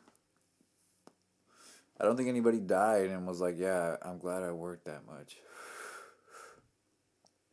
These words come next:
We have to let go of these notions of, like, the ideas of success and, uh,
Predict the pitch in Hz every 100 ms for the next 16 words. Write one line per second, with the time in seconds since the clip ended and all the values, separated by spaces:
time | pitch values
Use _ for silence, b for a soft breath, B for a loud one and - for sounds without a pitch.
0 | _ _ _ _ _ - _ _ _ _
1 | _ _ _ _ _ _ _ _ _ _
2 | _ _ _ _ - B B B - 98
3 | 117 110 - 98 95 95 98 98 90 87
4 | 87 92 - 90 85 80 82 80 82 82
5 | 73 85 87 87 80 78 - - - 90
6 | 90 - 87 80 80 78 76